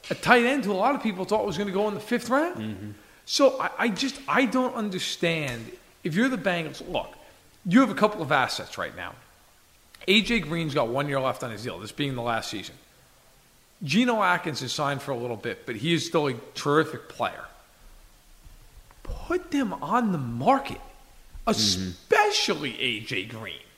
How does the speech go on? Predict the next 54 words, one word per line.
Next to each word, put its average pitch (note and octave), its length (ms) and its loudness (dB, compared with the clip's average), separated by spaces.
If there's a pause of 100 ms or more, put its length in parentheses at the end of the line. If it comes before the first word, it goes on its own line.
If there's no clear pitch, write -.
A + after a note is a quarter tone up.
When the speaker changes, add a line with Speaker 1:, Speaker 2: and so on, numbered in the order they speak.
(540)
Speaker 1:
I F4+ 160 8
would F#4+ 200 4
call - 340 -2
every G#4 300 2
team C#4 300 2
in C4 60 2
the A#3+ 80 4
league G3 460 2
if F#3 160 2
I D3+ 100 8
was C#3+ 160 0
Duke D#3+ 240 -2
Tobin D3 280 2
and C#3 80 -6
say, D3 100 -6
"What C3+ 360 2
will F3+ 120 0
you C#3+ 160 -4
give A#2+ 280 -8
me? D#2 160 -12 (600)
What F3 280 0
can D#3+ 140 2
I B2 180 2
get?" G2+ 220 -6 (460)
They're G#3 200 8
not C4 160 6
gonna F#3 140 2
get D3+ 100 0
a B2 40 -2
first B2 340 -2
rounder. B2 340 -2
He's B2+ 160 -6
got C#3 140 2
one C#3+ 160 0
year C#3 80 0
left C3 220 0
in C3+ 60 -4
his G#2+ 140 -8
deal. A#2+ 360 -2
He's A#2 340 -8
over C3 320 -4
thirty B2 320 -2
years A#2+ 220 -4
old. A#2+ 260 -2 (1040)
If A#3 140 0
some D#4+ 400 2
team C4 360 2
gives A3 200 0
you A3+ 140 2
a D3+ 60 0
second - 480 -2
and - 80 -6
a B2+ 40 -4
fourth, F#3+ 680 0